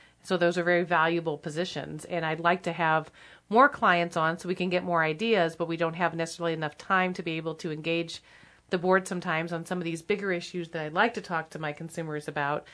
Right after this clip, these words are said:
So they've s-, started creating these advisory councils so they can really engage in some of those great topics, but then they'll have one member, usually a token person, then they represent that group, in quotes, if you will,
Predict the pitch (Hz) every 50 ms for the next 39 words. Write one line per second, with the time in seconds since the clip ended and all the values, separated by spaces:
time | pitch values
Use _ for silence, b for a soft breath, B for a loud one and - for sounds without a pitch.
0 | B B B B B - 190 170 175 175 175 165 156 185 - - - - - _
1 | _ _ _ _ - - 226 214 208 208 - - 196 185 190 180 175 170 160 160
2 | 156 156 214 240 269 294 - - 190 175 - - 185 160 160 156 - 170 170 165
3 | - 180 170 170 165 170 170 170 185 208 208 208 196 185 170 165 170 170 170 165
4 | 170 170 170 175 165 160 156 156 - - 147 - - - 202 190 185 - 180 165
5 | - - - 175 165 - 170 165 160 165 165 B B B B B B - 175 175
6 | 190 170 165 175 175 175 175 175 175 170 165 165 160 165 160 160 170 165 165 165
7 | 165 160 160 - 160 156 - 151 151 - 165 160 160 - 156 151 147 147 151 156
8 | 156 151 156 156 151 151 151 b b b _ _ - 196 196 190 196 190 175 175
9 | 180 170 170 - 160 156 151 - 160 160 160 160 - - - 165 - - - 160
10 | 156 156 - 160 160 - 165 156 156 151 147 147 147 147